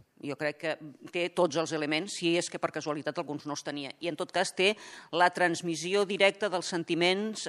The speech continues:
dels treballadors, que això no, no li ha arribat per intermediaris, li hem donat nosaltres de viva veu i, per tant, de manera directa. A partir d'aquí,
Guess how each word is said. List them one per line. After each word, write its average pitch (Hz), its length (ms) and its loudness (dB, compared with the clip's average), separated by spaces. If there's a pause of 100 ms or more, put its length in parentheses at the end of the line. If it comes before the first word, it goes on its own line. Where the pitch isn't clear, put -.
(100)
dels 156 580 4
treballadors, 147 640 2 (420)
que 131 80 -8
això 196 420 6
no, 147 300 -4
no 147 240 -2
li 147 100 -2
ha 160 60 4
arribat 151 300 0
per 143 120 -2
intermediaris, 196 680 2
li 165 100 2
hem 151 120 2
donat 156 440 0
nosaltres 175 560 0
de 156 80 0
viva 143 240 -2
veu 214 240 8 (380)
i, 160 80 -4
per 165 160 2
tant, 170 160 6
de 180 80 4
manera 156 260 2
directa. 131 460 -6 (320)
A - 100 4
partir 226 300 6
d'aquí, 165 300 2